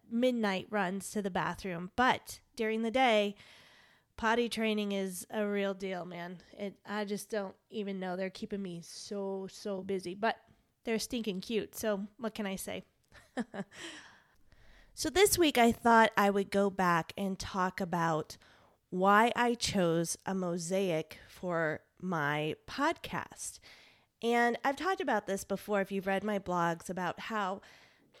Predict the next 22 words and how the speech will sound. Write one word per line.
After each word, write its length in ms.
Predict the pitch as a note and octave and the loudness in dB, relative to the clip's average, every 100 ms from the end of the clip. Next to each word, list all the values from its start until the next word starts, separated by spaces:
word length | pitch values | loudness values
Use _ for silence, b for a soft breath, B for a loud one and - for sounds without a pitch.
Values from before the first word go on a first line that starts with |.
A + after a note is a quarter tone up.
| - | 0
I 180 | A#3+ | 0
see 380 | B3 - - C#4+ | 0 -4 -2 -2
my 200 | C#4 G#3+ | 0 0
life 460 | G3 F3 D#3 D#4 - | 2 2 4 2 -2
as 160 | D#3 | -6
a 80 | D#3+ | -4
mosaic, 760 | D#3+ D3+ D3 D#3 C#3 A#2 - - - - | -2 -4 -4 -4 -2 -4 -8 -18 -20 -10
how 220 | B3+ B3+ | -4 -2
God 340 | A3+ C4 C#4 | 2 2 2
has 180 | C4+ A#3+ | 0 -2
taken 480 | - A3 A#3 A#3+ B3 | -4 0 0 0 -2
the 80 | A3 | -2
things 340 | A3 G#3 G#3 | -2 -2 -2
in 60 | G3+ | -2
my 160 | F3+ | -2
life 400 | F3 E3+ F3 F3 | 0 0 0 -2
that 180 | D#3+ C3+ | -4 -4
were 140 | D#3+ | -2
once 380 | E3+ G#3 A#3 A3 | -2 0 0 -2
whole, 500 | - - G#3+ G#3+ A3+ B B B B - | -8 -2 0 0 -4 B B B B -2
and 160 | A3 | 2
he's 240 | A3 G3+ | 4 2